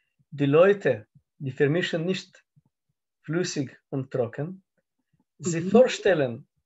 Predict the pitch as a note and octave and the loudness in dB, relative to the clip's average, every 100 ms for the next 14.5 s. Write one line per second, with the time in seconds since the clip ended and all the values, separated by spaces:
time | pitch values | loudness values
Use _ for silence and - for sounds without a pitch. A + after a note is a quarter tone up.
0 | _ _ - B3 C#4+ C#4+ A3 F#3+ D#3+ D#3 | _ _ 2 6 8 6 6 2 2 2
1 | C#3 - C#3 A#2 A2+ _ _ _ _ _ | 0 -2 -16 -18 -20 _ _ _ _ _
2 | _ _ _ _ _ _ _ - G#3 B3 | _ _ _ _ _ _ _ 0 4 8
3 | C4 B3 A#3+ A3+ - G3+ D#3 C3+ A#2 G#2+ | 8 6 4 2 4 4 6 4 0 -10
4 | - _ _ _ _ _ _ _ _ _ | -14 _ _ _ _ _ _ _ _ _
5 | _ _ - C#3+ D3+ D3 C3+ B2 A#2 A#2+ | _ _ 2 4 6 6 6 4 0 -6
6 | - C3+ C3+ C3+ C#3 D3+ D3 C#3+ F3 E3 | -8 -2 0 2 2 -2 -2 2 2 2
7 | D3 C3 E3 - _ _ _ _ _ _ | 0 -2 -4 -8 _ _ _ _ _ _
8 | _ _ _ _ - D#3 C#3+ F3+ C4 C4 | _ _ _ _ -6 -2 2 4 4 4
9 | G3+ E3+ A#3+ - G3 G3+ B3 - E3+ F#3 | 4 6 4 4 2 4 2 2 -2 -2
10 | F#3 _ _ _ _ _ _ _ _ _ | -10 _ _ _ _ _ _ _ _ _
11 | _ _ _ _ _ _ _ _ _ _ | _ _ _ _ _ _ _ _ _ _
12 | _ _ _ _ _ _ _ _ _ _ | _ _ _ _ _ _ _ _ _ _
13 | _ _ C#3+ D#3 E3+ - D3 D3+ C#3+ D3 | _ _ -4 -2 -2 -4 -6 -2 -2 -2
14 | D3 C#3+ D3 A#2 | -4 -4 -6 -10